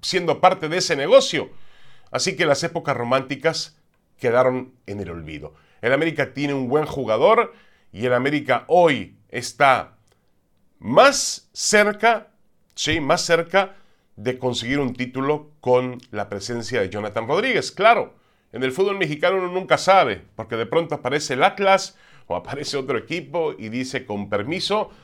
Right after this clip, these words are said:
ahí les voy". No se trata de, de grandes nombres, se trata de hombres, se trata de jugadores de fútbol, se trata de lograr, eh, reforzarse con inteligencia.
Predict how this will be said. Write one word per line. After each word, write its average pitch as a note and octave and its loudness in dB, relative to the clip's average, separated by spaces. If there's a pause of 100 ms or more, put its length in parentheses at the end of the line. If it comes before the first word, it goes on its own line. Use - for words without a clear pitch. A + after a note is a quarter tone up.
(140)
ahí C3 0
les A2+ -2
voy". G3+ 2 (260)
No D3 4
se D3 -2
trata C#3+ 2
de, G#2 -2 (300)
de G#2+ -2
grandes C3 2
nombres, G#3 2
se A2+ -4
trata D3+ 2
de A2+ 2
hombres, A3+ 6
se C#3+ -4
trata D3+ -2
de B2 0
jugadores B2+ -2
de A#2+ -4
fútbol, G3 0
se C3+ 0
trata E3 2
de C3 -2
lograr, C3+ 2 (520)
eh, A2+ -8
reforzarse C3+ 0
con C3 0
inteligencia. G3+ 2